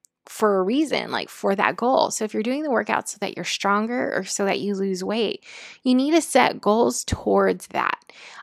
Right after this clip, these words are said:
I want to do these workouts so I could become stronger, so that my brain understands I'm showing up to these workouts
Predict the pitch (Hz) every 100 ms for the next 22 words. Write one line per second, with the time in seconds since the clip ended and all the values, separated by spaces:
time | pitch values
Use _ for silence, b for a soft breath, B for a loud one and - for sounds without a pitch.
0 | - 196 226 269 247 233 226 - - 208
1 | 214 202 196 185 185 196 - - 190 190
2 | 202 196 175 - - 285 - - 262 285
3 | 196 180 196 - 214 208 202 - 196 214
4 | 240 220 214 202 196 185 180 - 202 190
5 | 185 - _ b b b b - 247 320
6 | - 339 320 302 294 240 220 196 208 269
7 | 277 302 -